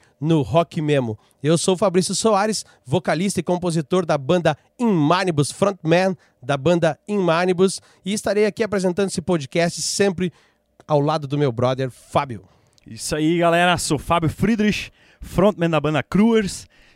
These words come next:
Speaker 2: Isso aí, vamos ver o que, que vai acontecer nessa noite aí, no nosso bate-papo aí. Galera, é, apoio cultural, hoje estamos com a banda Cruers, banda Imanibus, é, Videoverso, com o nosso parceiro Márcio, que tá atra-, atrás das câmeras,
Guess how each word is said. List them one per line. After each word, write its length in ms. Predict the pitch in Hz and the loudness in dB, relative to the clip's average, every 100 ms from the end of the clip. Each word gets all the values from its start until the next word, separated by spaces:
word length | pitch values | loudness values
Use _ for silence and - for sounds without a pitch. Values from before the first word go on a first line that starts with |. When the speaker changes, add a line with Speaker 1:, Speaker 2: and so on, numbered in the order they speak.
| _ | _
Speaker 2:
Isso 200 | - - | -12 -8
aí, 80 | 220 | -4
vamos 240 | 190 208 196 | 0 0 4
ver 100 | 208 | 4
o 60 | |
que, 100 | 202 | 4
que 100 | 208 | 0
vai 380 | 175 180 160 113 _ - | 4 4 2 -2 _ -8
acontecer 540 | 139 - 165 - 185 | -6 2 2 2 -2
nessa 260 | 170 156 151 | 0 0 0
noite 300 | 147 147 151 | 2 2 0
aí, 240 | 143 131 | -2 -6
no 260 | 117 110 131 | -12 -12 -12
nosso 300 | 131 - 127 - | -12 -12 -6 -4
bate-papo 540 | 131 - 117 117 123 | -6 -10 -14 -10 -10
aí. 160 | 107 - _ _ _ _ - | -10 -12 _ _ _ _ -4
Galera, 460 | 131 165 196 185 - | 0 2 4 4 4
é, 320 | 156 156 156 139 | 2 2 2 -2
apoio 360 | 143 190 214 | 0 2 2
cultural, 580 | 202 196 180 175 190 202 | 0 0 2 4 4 0
hoje 460 | - 170 175 170 - _ _ | 0 0 2 0 -4 _ _
estamos 320 | - - 156 - | -12 -6 -6 -2
com 120 | 156 | 0
a 60 | |
banda 220 | 147 160 135 | 2 2 2
Cruers, 580 | 202 233 226 226 - 143 | 4 4 4 0 -8 -6
banda 300 | 160 180 151 | -2 0 0
Imanibus, 800 | 135 160 220 226 226 214 - - _ _ - | 0 -2 -2 -2 -2 -2 -8 -10 _ _ -8
é, 240 | 143 139 | -2 -2
Videoverso, 640 | 120 180 151 139 170 190 | 0 0 2 4 2 2
com 80 | 165 | 0
o 20 | |
nosso 160 | 147 - | -2 -2
parceiro 360 | 139 - 156 | -4 0 0
Márcio, 340 | 139 139 165 - | 0 0 -2 -4
que 80 | 139 | -6
tá 140 | 131 | -8
atra-, 260 | 123 131 131 | -8 -6 -4
atrás 400 | 113 - 120 117 | -6 -6 -8 -6
das 180 | 113 | -8
câmeras, 460 | - 202 208 202 | 0 0 2 -2